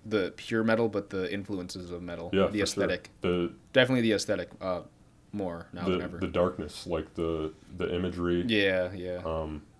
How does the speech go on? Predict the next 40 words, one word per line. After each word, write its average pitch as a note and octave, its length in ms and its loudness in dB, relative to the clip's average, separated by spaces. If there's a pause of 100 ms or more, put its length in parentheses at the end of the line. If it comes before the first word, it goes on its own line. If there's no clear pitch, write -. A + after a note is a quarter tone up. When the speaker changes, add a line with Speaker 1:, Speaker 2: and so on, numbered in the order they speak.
(420)
Speaker 2:
which E2+ 160 -6
is E2 80 -6
obviously E2+ 460 2
another E2 220 0
thing E2 180 -4
I D#2+ 80 -2
know D#2+ 340 -4
you F2 140 -4
and E2 100 -2
I D#2 60 -2
both D#2+ 300 -2
like D#2+ 180 -2
about D#2 240 -2
it. E2 180 -2
Um, D2+ 380 -6 (180)
Speaker 1:
Right. F2+ 200 -8 (180)
Speaker 2:
the - 80 -6
sound F2+ 380 2
is E2 80 -2
unlike E2+ 340 0
any E2+ 220 -2
other. E2 320 0 (160)
It's, - 320 -10 (200)
it's E2 120 -10
just - 420 -6
dark F#2+ 300 0 (240)
and D#2+ 320 -4 (480)
Speaker 1:
It's - 180 -2
the C#3 180 6
angriest B2+ 460 4
music A2+ 300 0
on G2 80 -2
the F#2 80 -6
planet. F2+ 420 -10
Speaker 2:
Yeah, G2+ 240 8 (400)
for G2 160 2
sure. A2 220 6
But F2+ 160 2
it's, - 160 -2
like, F2+ 240 4